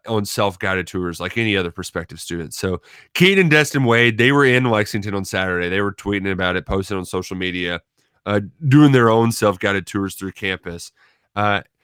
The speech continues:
that's great to see five days before they announce their college decision. And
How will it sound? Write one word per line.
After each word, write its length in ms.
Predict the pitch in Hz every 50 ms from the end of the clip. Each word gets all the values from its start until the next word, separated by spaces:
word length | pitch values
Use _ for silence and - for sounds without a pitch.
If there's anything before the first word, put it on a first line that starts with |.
| _ _ _ _
that's 540 | 101 107 135 156 - - - - - - - _ _ _ _ _ _ _ _ _ _ _ _ _ _ _ 139
great 400 | 113 117 110 117 139 143 139 139
to 140 | - 117 107
see 500 | - - - 135 127 120 113 104 92 - _ _ _
five 380 | _ - 139 135 135 127 110
days 260 | 110 120 113 110 104 92
before 320 | 101 90 - 107 101 98
they 140 | 92 90 90
announce 260 | 90 90 90 90 -
their 100 | 95 90
college 300 | - - 90 82 82 78
decision. 440 | 73 - - 87 80 - - - - -
And 340 | - 127 127 127 123 117